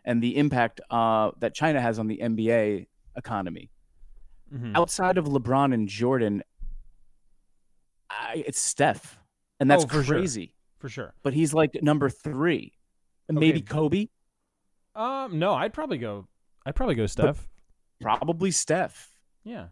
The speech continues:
Speaker 1: And potentially even more beloved than LeBron. I, I mean, it's like, it's so unlikely and improbable the way that his post N B A career shakes out.
Speaker 2: Okay, here we go. Here's my,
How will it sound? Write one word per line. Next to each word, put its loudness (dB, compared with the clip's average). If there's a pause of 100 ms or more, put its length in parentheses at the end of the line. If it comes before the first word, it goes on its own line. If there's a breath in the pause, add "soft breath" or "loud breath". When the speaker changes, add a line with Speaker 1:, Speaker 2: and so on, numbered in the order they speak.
Speaker 1:
And 2
potentially -10
even -4
more 0
beloved -2
than -4
LeBron. -4
I, 0
I 0
mean, 4
it's -2
like, 2 (500)
it's 0
so 4 (260)
unlikely 4
and -4
improbable 0 (100)
the -2
way 2
that -2
his -8 (160)
post -4 (360)
N -2
B 0
A 2
career -6 (240)
shakes -6
out. -10 (1120)
Speaker 2:
Okay, -2 (320)
here -4
we -4
go. -12 (120)
Here's -2
my, 0